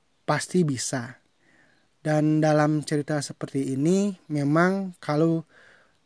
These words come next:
ada orang yang berpikiran seperti itu, tidak menyampaikan kepada orang lain,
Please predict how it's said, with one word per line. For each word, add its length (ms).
ada 480
orang 320
yang 180
berpikiran 720
seperti 560
itu, 320
tidak 480
menyampaikan 880
kepada 400
orang 240
lain, 300